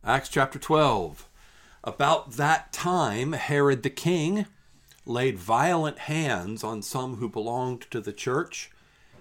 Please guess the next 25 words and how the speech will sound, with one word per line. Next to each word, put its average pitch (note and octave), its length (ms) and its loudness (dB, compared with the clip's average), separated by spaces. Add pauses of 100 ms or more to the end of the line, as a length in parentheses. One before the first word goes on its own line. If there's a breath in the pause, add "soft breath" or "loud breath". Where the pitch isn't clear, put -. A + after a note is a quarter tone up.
(120)
He A2+ 140 -6
killed B2 340 2
James, A#2 600 -2
the A2 80 -8
brother A2+ 340 -2
of F2 120 -4
John, A#2+ 440 -2
with G#2 160 -6
the - 80 -16
sword, C#3 640 0 (540 soft breath)
and G#2 180 -2
when B2+ 200 -2
he A#2 180 -2
saw C#3 540 2
that G#2 180 -2
it - 120 -4
pleased C3 760 -4
the G2+ 100 -2
Jews, G#2+ 640 -6 (340 soft breath)
he B2 200 -8
proceeded A#2 760 -2
to A2+ 160 -4
arrest A2 560 -2
Peter G#2+ 380 -4
also. G2+ 580 -6